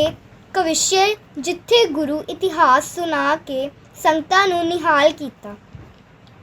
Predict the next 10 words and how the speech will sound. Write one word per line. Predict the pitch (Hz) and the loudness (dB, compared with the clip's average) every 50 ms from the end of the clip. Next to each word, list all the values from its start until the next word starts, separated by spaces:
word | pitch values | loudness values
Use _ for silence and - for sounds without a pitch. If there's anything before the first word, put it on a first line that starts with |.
| - - - - - - - - | -20 -20 -20 -20 -20 -20 -18 -14
ਜਦ | 294 247 320 330 339 339 320 | -2 4 6 6 6 6 4
ਕਿ | - - 392 392 381 | -2 -4 -2 -2 -2
ਭਾਈ | 381 - 370 311 277 302 285 | 0 2 2 2 2 2 -2
ਗੁਰਿਕਬਾਲ | 262 294 359 370 392 415 403 - 262 285 285 269 269 285 302 | -4 -4 -4 -2 -2 -4 -6 -6 -6 -4 -2 0 0 0 -2
ਸਿੰਘ | 294 - - 285 262 269 285 - - - - - - | -4 -6 -8 -8 -8 -8 -10 -12 -16 -20 -20 -16 -10
ਦੁਆਰਾ | 285 311 330 294 277 262 247 262 277 294 | 0 4 4 6 6 6 4 2 0 0
ਦੁਪਹਿਰ | 254 339 311 - 285 262 254 226 254 254 254 254 247 233 | -2 -6 -8 -6 -6 -6 -4 -4 -6 -6 -6 -6 -6 0
ਦੋ | 294 311 339 370 392 | 2 4 4 4 4
ਵਜੇ | 359 330 277 226 240 269 277 277 - - - - - - - _ - - | 4 2 2 2 0 -2 -4 -4 -6 -12 -20 -20 -20 -20 -20 _ -10 0
ਤੋਂ | 320 320 311 294 285 302 | 2 4 4 4 4 0